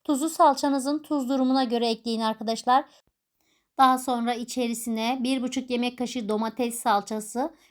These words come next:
ve bir dolu yemek kaşığı biber salçası ekliyorum. Bulgurla salçayı ve baharatları güzelce yoğuruyorum. Salça rengini tamamen bulgura bırakana kadar yoğurmaya devam ediyorum.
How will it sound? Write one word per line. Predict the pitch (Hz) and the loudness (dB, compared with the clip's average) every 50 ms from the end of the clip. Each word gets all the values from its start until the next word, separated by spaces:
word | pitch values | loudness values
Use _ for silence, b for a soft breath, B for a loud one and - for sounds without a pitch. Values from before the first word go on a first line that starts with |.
| b - | b -4
ve | 220 240 247 233 220 | 0 2 2 2 2
bir | 269 294 294 247 | 2 0 0 0
dolu | 226 247 240 226 233 | 0 0 0 0 0
yemek | 233 247 254 262 247 254 - | 0 0 0 -2 -2 -4 -4
kaşığı | 240 226 233 - 262 247 | -6 -6 -6 -6 -6 -4
biber | 247 208 226 226 226 | -2 2 2 2 2
salçası | 226 - 233 214 208 - 220 214 214 - | 0 0 -2 -2 -2 -4 -8 -8 -8 -6
ekliyorum. | 208 196 202 196 - 196 202 196 196 208 240 311 - _ _ _ _ _ _ _ _ _ _ _ _ _ _ _ _ _ _ _ _ _ _ _ _ _ _ _ _ _ _ _ - | -6 -6 -6 -6 -6 -4 -2 -2 -2 -4 -6 -6 -8 _ _ _ _ _ _ _ _ _ _ _ _ _ _ _ _ _ _ _ _ _ _ _ _ _ _ _ _ _ _ _ -2
Bulgurla | 254 302 320 302 233 285 269 254 240 233 226 233 | 2 2 2 4 4 2 2 2 4 4 2 2
salçayı | 240 - 285 262 254 247 254 - 277 269 262 | 2 4 4 4 4 2 0 -2 -2 0 0
ve | 233 247 220 | 0 0 2
baharatları | 233 247 240 254 240 240 233 240 240 233 240 | 2 4 4 2 2 0 -2 -2 -2 -2 -2
güzelce | 240 214 233 208 247 254 247 240 214 247 | -2 -4 -4 0 2 2 2 2 2 0
yoğuruyorum. | 247 233 233 226 226 226 214 226 233 226 220 208 220 240 269 b b b b b - | -2 0 0 0 0 0 0 0 -2 -2 -2 -2 -4 -4 -6 b b b b b -16
Salça | - - 277 254 254 262 262 - 285 277 | -2 2 4 4 4 4 2 -2 -2 -2
rengini | 269 269 262 254 254 262 254 269 269 - | 0 0 0 0 0 0 -2 -2 -4 -4
tamamen | 277 262 247 247 247 247 240 233 233 226 | -4 -2 0 2 2 2 2 0 -2 -2
bulgura | 247 247 233 208 240 240 240 226 | -2 -2 -2 -2 0 0 0 0
bırakana | 226 247 247 233 233 - 254 247 247 247 | 0 0 0 -2 -2 -2 -4 -2 -2 -2
kadar | 247 226 233 240 254 | 0 2 4 4 4
yoğurmaya | 247 233 233 226 226 220 220 233 233 214 | 2 2 0 0 0 0 -2 -4 -4 -2
devam | 214 220 214 220 220 214 214 214 | -4 -2 0 0 0 0 0 -2
ediyorum. | 214 190 202 202 208 208 220 254 277 | -4 -4 -2 -2 -2 0 -2 -2 -4